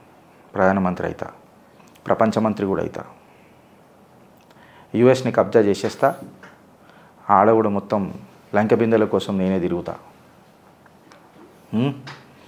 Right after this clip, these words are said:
సముద్రానికి జర కొంచెం జాగిచ్చి నా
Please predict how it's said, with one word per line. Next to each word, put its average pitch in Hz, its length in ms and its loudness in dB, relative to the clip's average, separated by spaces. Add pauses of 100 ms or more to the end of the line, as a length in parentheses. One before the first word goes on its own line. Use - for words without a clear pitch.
(680)
సముద్రానికి 139 640 4 (720)
జర 120 180 6
కొంచెం 120 280 -2
జాగిచ్చి 131 440 4 (400)
నా 113 60 2